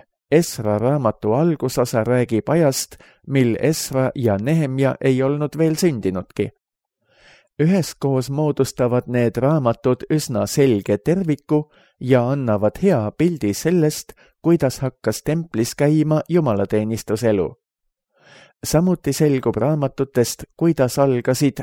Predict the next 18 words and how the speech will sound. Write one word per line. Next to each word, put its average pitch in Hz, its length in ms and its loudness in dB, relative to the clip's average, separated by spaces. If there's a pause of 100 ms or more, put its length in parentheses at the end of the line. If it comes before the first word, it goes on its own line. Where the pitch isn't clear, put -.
(120)
terve 104 460 2
linna 135 440 0 (340)
ja 131 220 2
samuti 123 500 -2
templi 170 520 -2
kaitseks - 680 -2
mõeldud 123 480 -2
müüri 147 500 0
ehitustööd. - 840 -2 (2250)
Ka 120 220 4
inimestena 131 880 0
täiendasid 113 840 0
Esra 110 600 0
ja 120 200 0
Nehemja 113 600 0
teineteist 127 840 -2
mitmes 156 520 -6
suhtes. - 600 -4